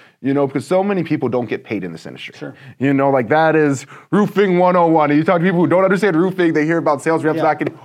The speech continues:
Speaker 1: oh, I had a buddy that did that. He didn't get paid. You
Speaker 2: Yeah.
Speaker 1: hear that time and time
Speaker 2: Sure.
Speaker 1: again.
Speaker 2: Yeah.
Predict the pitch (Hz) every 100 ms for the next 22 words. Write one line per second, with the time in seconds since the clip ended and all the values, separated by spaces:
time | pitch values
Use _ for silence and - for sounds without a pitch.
0 | - 160 190 147 156 147 135 135 139 143
1 | 170 156 220 165 139 113 - - 175 170
2 | 196 190 180 175 175 170 185 185 185 185
3 | 196 165 170 160 - 165 147